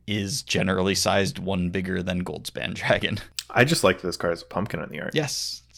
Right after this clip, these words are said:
Speaker 1: A lot of things to like about this card.
Speaker 2: Yeah, mostly that,
Speaker 1: <laughs>
Speaker 2: but yeah. Uh, this card is just really, <laughs> really, really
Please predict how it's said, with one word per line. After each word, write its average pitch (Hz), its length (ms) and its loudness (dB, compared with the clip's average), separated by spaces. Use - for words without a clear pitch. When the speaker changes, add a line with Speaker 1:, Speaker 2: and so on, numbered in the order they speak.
Speaker 1:
A 131 40 0
lot 131 180 4
of 151 100 6
things 143 260 6
to 127 80 6
like 101 180 6
about - 220 -2
this - 160 -8
card. - 240 -4
Speaker 2:
Yeah, 139 260 6
mostly 170 400 10
that, 120 340 8
Speaker 1:
<laughs> - 0 -
Speaker 2:
but - 200 4
yeah. 95 120 4
Uh, 123 160 8
this 151 200 4
card 202 160 10
is 123 60 4
just 104 180 0
really, 85 380 -2
<laughs> - 60 0
really, 101 240 6
really 92 460 0